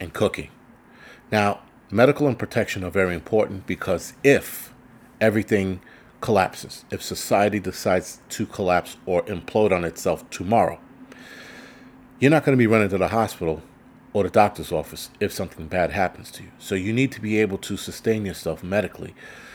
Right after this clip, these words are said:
And listen, that's within reason. Don't get me wrong.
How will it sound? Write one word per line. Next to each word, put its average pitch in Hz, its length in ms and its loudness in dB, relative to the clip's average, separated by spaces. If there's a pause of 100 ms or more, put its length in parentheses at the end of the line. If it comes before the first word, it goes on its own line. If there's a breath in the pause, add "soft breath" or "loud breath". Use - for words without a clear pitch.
(800 loud breath)
And 110 240 4
listen, 110 340 2
that's - 240 2
within 110 340 0
reason. 87 360 -2 (380)
Don't 104 160 -2
get 117 180 -2
me 113 100 -6
wrong. 87 300 -4